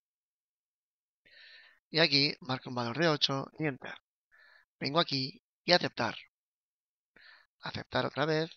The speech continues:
y pincho aquí para salir de croquis. Vengo aquí a croquis, pincho aquí y selecciono este plano lanzado,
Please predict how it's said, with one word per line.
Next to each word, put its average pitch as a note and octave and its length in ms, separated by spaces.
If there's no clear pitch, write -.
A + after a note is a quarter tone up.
y - 100
pincho E3 280
aquí C3+ 120
para C3+ 160
salir C3 200
de B2 80
croquis. - 340
Vengo F#3 240
aquí C#3+ 320
a - 160
croquis, D3+ 600
pincho F3 280
aquí C#3 320
y F3 100
selecciono D#3+ 640
este A#2+ 320
plano A#2+ 240
lanzado, C#3+ 560